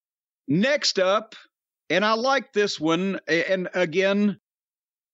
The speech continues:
probably most people are like, "Oh, okay, that's nice," politely applaud. But Timmy White, uh, who everybody loved, and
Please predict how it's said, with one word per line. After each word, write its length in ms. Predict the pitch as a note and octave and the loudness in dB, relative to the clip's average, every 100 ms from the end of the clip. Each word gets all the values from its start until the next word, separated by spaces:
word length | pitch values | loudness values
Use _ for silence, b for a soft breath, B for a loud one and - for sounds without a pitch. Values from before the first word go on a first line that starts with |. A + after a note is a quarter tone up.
| _ | _
probably 360 | - F3+ F3+ F3 | -2 0 2 0
most 340 | D#3+ E3+ - | 2 0 0
people 300 | F3 D#3+ F3 | 0 -2 0
are 60 | E3+ | 0
like, 200 | F3 G3 | 2 2
"Oh, 200 | G3+ G#3 | 0 0
okay, 240 | F#3+ D#3+ | 0 0
that's 180 | E3 D3 | 0 0
nice," 260 | B2 C3+ C3+ | 0 2 0
politely 540 | - C#3 C#3+ C#3 C#3+ | -4 -2 0 0 -2
applaud. 420 | C3 C#3+ B2+ C#3+ | -2 -2 0 0
But 160 | C#3+ A#2 | -2 -2
Timmy 320 | F#3+ A3 A3+ | -2 0 0
White, 520 | F3 D3 A2+ C2+ - - _ _ _ _ _ _ _ _ _ _ _ | 0 0 -2 -6 -14 -20 _ _ _ _ _ _ _ _ _ _ _
uh, 340 | E3 F3 E3+ D#3+ | -2 0 2 0
who 320 | G3 F#3 D3+ - - - | 0 -2 -4 -10 -8 -2
everybody 480 | G3+ G#3 F#3+ F3 | 0 0 0 0
loved, 600 | D3 D3 C3+ C3+ E3 D#3 - | 0 2 2 2 0 -6 -2
and 400 | D3+ C#3+ C3 | 0 0 -2